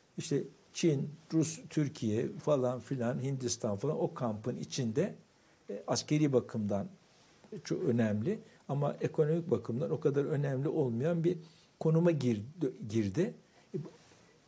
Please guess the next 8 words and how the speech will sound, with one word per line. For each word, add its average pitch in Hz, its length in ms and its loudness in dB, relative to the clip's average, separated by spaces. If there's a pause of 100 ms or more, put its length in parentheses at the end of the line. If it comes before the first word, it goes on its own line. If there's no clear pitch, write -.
(240)
bunu 170 160 4
savaş 165 640 4 (220)
çıkartmadan 180 800 4 (640)
sineye 156 520 4
çekti, 110 340 -2
kabul 131 300 2
etti. - 360 -2 (920)
Yani 104 220 4